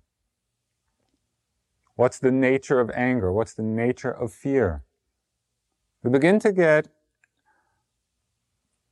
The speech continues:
um, it's really a kind of love for all the experiences that arise within us, because it's an exploring nature, it's an investigating nature.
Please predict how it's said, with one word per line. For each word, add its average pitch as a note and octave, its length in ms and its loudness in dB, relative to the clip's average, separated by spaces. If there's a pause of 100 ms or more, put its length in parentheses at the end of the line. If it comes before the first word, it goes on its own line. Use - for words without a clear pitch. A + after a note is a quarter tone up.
(320)
um, A2+ 360 -18 (2250)
it's - 140 -14
really C#4 180 -2
a - 40 -4
kind D3 220 -6
of A#2 120 -4
love A#2 600 -2 (180)
for B2 540 0 (500)
all D3 340 2
the F3+ 120 2
experiences C#3+ 880 -6
that A#2+ 120 -8
arise C3+ 440 -10
within F#2+ 300 -8
us, D2 320 -14 (1200)
because A#2+ 340 -2
it's A#2 120 -10
an A2+ 80 -6
exploring A#2+ 840 -4
nature, B2 340 -8
it's - 120 -14
an F#2 100 -8
investigating G2+ 840 -10
nature. G2 440 -12